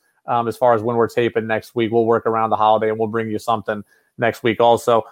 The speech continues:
Doug, I did wanna give you the chance. Um, I will be doing it, but, uh,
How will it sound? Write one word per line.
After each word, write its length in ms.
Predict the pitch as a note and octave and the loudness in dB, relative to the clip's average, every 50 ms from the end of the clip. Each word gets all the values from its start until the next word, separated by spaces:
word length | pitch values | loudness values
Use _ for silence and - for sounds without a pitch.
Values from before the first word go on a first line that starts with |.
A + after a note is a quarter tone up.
| - _ _ | -14 _ _
Doug, 180 | - D#3 D3 C#3 | 0 2 2 2
I 60 | C#3 | 2
did 140 | C3+ D#3+ D#3 | 4 4 4
wanna 240 | D#3 D#3 D3+ D3 | 4 4 2 2
give 200 | C3+ D3 D3+ C#3+ | 2 0 0 0
you 140 | C#3+ D3 D3+ | 0 0 -2
the 100 | C3+ C3 | -2 -2
chance. 540 | A#2+ - - D3 C#3+ D3 D3 C#3 - - - | -4 -2 0 0 0 0 -2 -4 -8 -6 -2
Um, 300 | C3+ A#2+ A#2 A2+ A2+ - _ _ - | 0 0 0 0 -2 -6 _ _ 0
I 180 | B2+ C3 C#3 | 2 2 2
will 280 | C#3 C3 C3 D3 D3+ D3+ | 2 2 4 4 4 4
be 200 | C#3 C#3+ C#3+ C3 | 4 2 0 0
doing 320 | B2 C#3 C#3+ C#3 C#3+ C#3+ | 2 2 2 2 2 2
it, 200 | D3+ D#3 D3 C3 | 2 0 -2 0
but, 240 | B2 C3 B2 A#2 - | 0 0 0 0 0
uh, 180 | B2+ A#2+ A#2 | -2 -2 -2